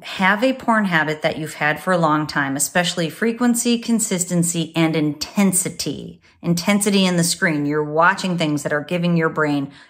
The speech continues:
a huge rush of dopamine. You've taught your brain that that super normal stimulus of the screen and pornography, you've taught it that's where the pleasure is.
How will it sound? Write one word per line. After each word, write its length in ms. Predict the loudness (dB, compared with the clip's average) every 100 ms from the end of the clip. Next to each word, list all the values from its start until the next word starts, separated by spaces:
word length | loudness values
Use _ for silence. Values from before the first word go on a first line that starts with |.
| -10
a 100 | -8
huge 420 | -6 0 0 0
rush 360 | 0 0 -2 -4
of 300 | -2 -2 -4
dopamine. 800 | 0 0 0 -2 -2 -6 -10 -12 -16 -20 -20 -6
You've 240 | -4 -4
taught 400 | -2 2 2 2
your 160 | 0 0
brain 520 | 2 0 0 -6 -8 _ _
that 160 | -2 0
that 260 | 0 0
super 520 | -4 -2 -2 0 0
normal 420 | 2 2 2 2 -2
stimulus 880 | -2 0 0 0 -2 -6 -8 -12 -14 _ _ _ _ _ 0
of 260 | 2 2
the 100 | 0
screen 520 | -2 -2 -2 -2 -2 -4
and 160 | -6
pornography, 880 | -2 -2 0 -2 -6 -8 -8 -8 -10 -18 -4
you've 240 | -2 -2
taught 320 | 0 2 2
it 260 | 2 -2 -2
that's 360 | 0 0 -2
where 100 | 0
the 120 | 0 -2
pleasure 640 | -2 -4 -2 -4 -6 -6 0
is. 560 | 2 2 -2 -10 -14